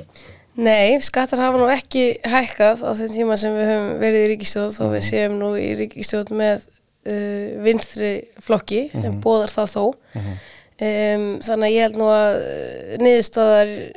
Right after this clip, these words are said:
Speaker 1: hérna, stjórnarmyndunarviðræðna, þessi tvö skipti hafa nú verið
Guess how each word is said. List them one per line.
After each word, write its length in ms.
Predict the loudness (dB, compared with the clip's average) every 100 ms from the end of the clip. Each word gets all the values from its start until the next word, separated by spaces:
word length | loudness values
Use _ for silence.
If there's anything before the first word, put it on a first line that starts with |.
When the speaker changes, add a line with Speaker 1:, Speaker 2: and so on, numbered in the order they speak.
| -10 -10
Speaker 1:
hérna, 800 | -6 -6 -4 -2 0 0 -2 -6 -18 -10
stjórnarmyndunarviðræðna, 1160 | -2 2 2 2 2 2 4 4 4 4 2 0 -2
þessi 300 | -6 -4 -4
tvö 180 | 0 0
skipti 420 | 0 -4 -2 -2
hafa 260 | -2 -4 -4
nú 120 | -4 -6 -6
verið 480 | 0 2 0 -4